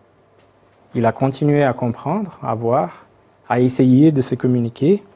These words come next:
Et, et il n'est pas le seul. Selon le docteur Van Lommel,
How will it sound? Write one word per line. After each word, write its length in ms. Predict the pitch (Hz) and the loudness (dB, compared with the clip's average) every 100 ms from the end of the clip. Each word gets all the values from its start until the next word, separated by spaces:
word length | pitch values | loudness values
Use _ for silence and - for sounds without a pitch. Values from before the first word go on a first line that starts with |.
| _ _ - _ _ - - _ _ _ _ _ _ _ _ | _ _ -20 _ _ -20 -20 _ _ _ _ _ _ _ _
Et, 800 | 117 117 117 117 117 117 113 113 | -2 2 4 4 4 2 2 0
et 80 | 110 - _ _ _ _ _ _ - | -4 -10 _ _ _ _ _ _ -10
il 160 | - 139 | 0 4
n'est 80 | 151 | 4
pas 160 | 196 | 4
le 100 | 226 | 2
seul. 380 | 196 - 170 117 - _ _ _ _ _ _ - | 0 -2 -4 -4 -12 _ _ _ _ _ _ -10
Selon 360 | - 143 185 | 2 4 6
le 100 | 190 | 4
docteur 500 | 147 165 165 165 151 - | 4 2 2 0 0 0
Van 120 | 147 | 0
Lommel, 640 | 147 135 127 127 180 214 | 2 2 2 0 -2 -4